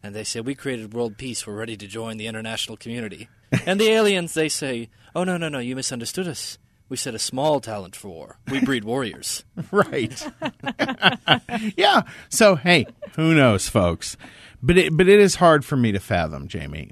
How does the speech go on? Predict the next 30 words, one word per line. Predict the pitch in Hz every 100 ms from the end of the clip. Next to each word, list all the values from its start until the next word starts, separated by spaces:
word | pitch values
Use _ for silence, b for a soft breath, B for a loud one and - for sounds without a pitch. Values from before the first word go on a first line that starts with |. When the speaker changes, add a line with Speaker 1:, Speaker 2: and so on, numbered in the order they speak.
| -
Speaker 2:
what, | 123 113 117 107 117 117
because | 127 - 143 117 - B B B B _
you | 165 160
look | 170 196
at | 156
this, | 147 120 -
and, | 131 131 123 117
and | 113 120 113 110 -
as | 135 147 - - -
we | 127 123
alluded | 113 110 110 110 -
to | 113 95
with | 95
Seth | - 98 -
in | 95
the | 82
first | - 82 - 90
hour, | 92 - _ - _ _ _ _ _ _ _ _ B B B B B B B -
there | 135 143
is | 156 120
a | 123
very | 104 87 104 107 110 104
concerted, | - 117 95 - - 92 90 87 82 -
and | 95
it | 98
appears | 98 - - 120 123 117
to | -
be | 107 101
managed, | 92 90 87 92 87 - -
scheme | - - 101 82 67 67